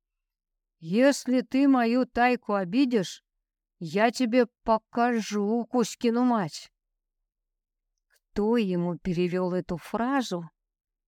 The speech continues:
осталась тайной за семью печатями. Все подумали на нейролингвистический переводчик, с помощью которого был осуществлен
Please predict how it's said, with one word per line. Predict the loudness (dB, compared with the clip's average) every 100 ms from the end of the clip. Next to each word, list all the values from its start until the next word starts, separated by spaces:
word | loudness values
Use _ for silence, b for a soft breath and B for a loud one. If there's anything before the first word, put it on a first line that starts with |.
| _ -8
осталась | -8 -10 -6 -4 -2 -4 -6 -4
тайной | -4 -2 -2 -4
за | -6 -8
семью | -6 -4 -4 -6
печатями. | -4 -4 -4 -4 -4 -6 -8 -10 _ _ _ _ _ _ _ _ _
Все | -10 0 2
подумали | 4 2 4 2 2 2
на | 2
нейролингвистический | 2 2 2 0 -2 -2 -2 -4 -4 -4 -6 -4 -4
переводчик, | 0 0 2 0 -2 -8 -12 _ _ _ _ _
с | -16
помощью | -6 -4 -4 -4 -4
которого | -2 0 0 0 -4
был | -4 -2
осуществлен | -2 -2 -6 -6 -8 -4 -2 0 -2